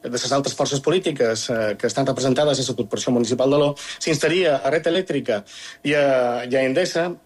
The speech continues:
a que correspongui, eh, si bé està a totes dues, eh, a totes dues, eh, companyies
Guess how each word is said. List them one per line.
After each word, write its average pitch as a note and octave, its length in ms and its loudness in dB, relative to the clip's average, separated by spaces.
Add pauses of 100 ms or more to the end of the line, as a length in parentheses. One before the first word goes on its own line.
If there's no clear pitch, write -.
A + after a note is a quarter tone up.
(260)
a D3 60 -4
que D3+ 140 -2
correspongui, D#3 840 0
eh, C3+ 100 -6
si - 140 -6
bé B2+ 80 2
està C3+ 160 0
a C3+ 60 -4
totes C3+ 260 0
dues, F3 500 2
eh, B2+ 420 2
a A#2+ 40 -2
totes B2+ 320 -4
dues, C3+ 320 2
eh, C3 160 2
companyies D#3+ 640 2